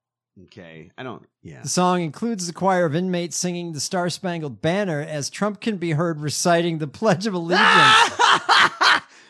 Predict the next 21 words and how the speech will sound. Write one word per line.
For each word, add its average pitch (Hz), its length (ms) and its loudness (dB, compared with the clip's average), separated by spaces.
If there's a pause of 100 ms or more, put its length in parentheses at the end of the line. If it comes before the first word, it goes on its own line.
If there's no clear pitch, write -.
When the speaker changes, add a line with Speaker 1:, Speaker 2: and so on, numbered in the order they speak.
Speaker 2:
in 202 80 -10
Speaker 1:
United 180 380 0
Speaker 2:
portions. 170 640 2
Speaker 1:
Shush. - 160 -12 (480)
United 147 480 -4
Shush. - 540 -8 (420)
Speaker 2:
The 151 60 -10
song 202 360 2
ends 185 300 -2
with 165 120 -6
the - 60 -8
choir 175 540 0
repeatedly 175 760 -8
chanting 160 600 -4
"U 151 260 0
S 143 300 -2
A." 117 680 -4 (1000)
Trump 226 260 0
recorded 220 420 0
his 269 280 0
part 240 440 6